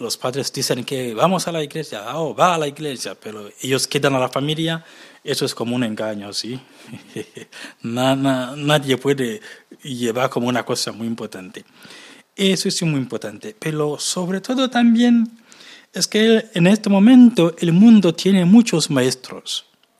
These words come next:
Por internet hay muchos maestros, por YouTube, por, eh, email, por, o de todas las cosas. Pero el, la voz de Cristo está a la iglesia, ¿m?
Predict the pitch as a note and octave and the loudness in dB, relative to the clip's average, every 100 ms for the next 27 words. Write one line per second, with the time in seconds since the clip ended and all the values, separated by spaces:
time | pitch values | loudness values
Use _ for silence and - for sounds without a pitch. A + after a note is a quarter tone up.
0 | - - _ _ - G#2+ G2+ G2 G2 G2 | -20 -20 _ _ -8 -8 -6 -10 -14 -16
1 | G#2+ B2+ A2+ - G#2+ A#2+ B2 B2 A#2+ - | -12 -8 -8 -8 -4 -2 -2 -4 -8 -8
2 | A#2 A2 G2+ G#2 A#2 A#2 A2+ - A2 A2+ | -8 -8 -10 -8 -8 -6 -8 -8 -10 -10
3 | A2+ C3 A2+ A#2 - G2 - E3 C3 B2+ | -10 -10 -10 -12 -14 -16 -14 -12 -10 -12
4 | - B2+ A#2+ B2 A#2+ B2+ A2+ A#2 A#2+ A2+ | -10 -8 -8 -10 -14 -16 -14 -14 -14 -14
5 | A2 A#2 C3+ C3 - C#3 B2+ C#3 C3+ C3+ | -16 -18 -20 -18 -8 -6 -4 -4 -6 -8
6 | C3+ - A#2 - - - _ - _ _ | -10 -12 -16 -18 -20 -20 _ -20 _ _
7 | G3+ F#3 E3 G3 F3+ C#3+ - D3+ G#2 - | -6 -2 0 2 2 0 -2 -6 -4 -6
8 | - - - - - _ - A3 B3+ C4 | -8 -14 -20 -20 -20 _ -2 0 2 0
9 | B3+ _ _ _ D#3 C#3 C#3+ C#3+ - _ | -4 _ _ _ -8 -6 -6 -8 -12 _
10 | F#3 D3+ D3 D3 F#3 C4+ - A3+ A3+ A3+ | -8 -4 0 0 2 -2 -2 -6 -6 -6
11 | A3 F#3 F3+ G3+ F3+ C3+ A2+ A#2 G#2+ F#2+ | -4 -4 -6 -6 -4 -4 -6 -10 -8 -10
12 | G#2+ - C3 A#2+ F#3+ G#3+ | -10 -14 -14 -6 -2 -2